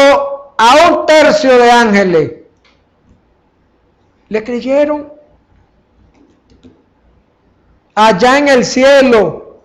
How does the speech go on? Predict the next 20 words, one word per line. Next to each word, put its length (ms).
fue 180
el 120
primer 380
conato 640
de 160
traición, 1200
de 300
pelea, 720
de 160
envidia, 680
de 120
lo 100
que 120
sea. 460
Eso 200
vino 220
fue 120
del 140
cielo, 260
hermano. 420